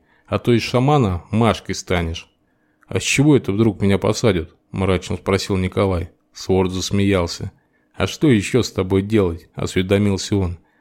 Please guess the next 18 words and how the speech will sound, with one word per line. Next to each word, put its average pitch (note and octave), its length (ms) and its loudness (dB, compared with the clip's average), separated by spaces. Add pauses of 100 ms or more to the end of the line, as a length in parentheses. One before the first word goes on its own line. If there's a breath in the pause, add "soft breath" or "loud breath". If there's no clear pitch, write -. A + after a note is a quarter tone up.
(140)
"Да F#2+ 120 -2
ты G2+ 160 -2
не G#2+ 140 4
бойся. G#2+ 600 2 (580)
Расскажи, C3+ 500 0
как C3 200 -4
ты A2 100 0
своими A2+ 380 4
учениками G2+ 680 2
питался, G#2 840 0
и G2 100 -2
тебя C3 280 2
сразу A#2+ 380 2
из G2 140 -2
крестов B2 480 0
в - 40 -14
спецбольницу G#2+ 720 0
переведут, F#2+ 640 -2